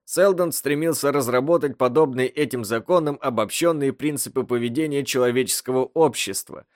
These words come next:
пускай и неприложимые к поведению отдельных людей».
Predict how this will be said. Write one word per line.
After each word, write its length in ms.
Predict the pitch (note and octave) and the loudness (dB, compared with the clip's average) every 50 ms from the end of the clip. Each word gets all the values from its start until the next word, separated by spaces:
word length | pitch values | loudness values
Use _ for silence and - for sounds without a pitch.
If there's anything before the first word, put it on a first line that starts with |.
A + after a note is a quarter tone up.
| _ _ _ _ _ | _ _ _ _ _
пускай 480 | - A#2 B2 B2 - - - F3 F#3+ F3+ | -2 0 0 0 0 2 4 6 6 6
и 200 | - - C#3+ C#3 | 4 0 -4 -4
неприложимые 840 | C#3 C3+ A2 B2 A#2 A#2 A2+ A2+ A2+ A2 B2 E3+ F3+ E3+ E3 D#3+ | -2 -2 -2 0 0 2 2 2 2 2 2 0 0 2 0 -2
к 80 | C#3 - | -2 0
поведению 640 | - C3 B2 B2 A#2+ G#2 A#2 C#3 C#3 C3 C3 C3+ - | 0 0 2 0 -2 0 0 0 0 2 0 0 0
отдельных 600 | - C#3 B2 G#2+ G#2 A2+ A#2 A2+ A2+ A2 A2 - B2 | 0 -2 -4 -2 0 0 0 0 0 -4 -6 -4 -2
людей». 520 | A#2+ B2 A#2+ A2 B2 A2 F#2+ F2+ - _ | -2 -2 0 2 0 0 0 -2 -8 _